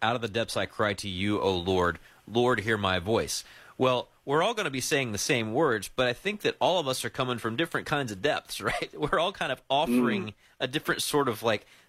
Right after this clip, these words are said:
Speaker 1: thing that we're worried about, that we're not really sharing with everybody else. Uh, and that to me, like,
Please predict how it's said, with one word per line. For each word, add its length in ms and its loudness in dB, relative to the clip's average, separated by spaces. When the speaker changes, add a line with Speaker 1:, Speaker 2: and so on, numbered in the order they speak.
Speaker 1:
thing 520 -2
that 180 0
we're 180 0
worried 400 0
about, 440 -2
that 100 -2
we're 160 2
not 240 0
really 240 0
sharing 420 0
with 160 -2
everybody 480 0
else. 400 -2
Uh, 220 0
and 180 0
that 140 -2
to 100 -6
me, 160 0
like, 280 0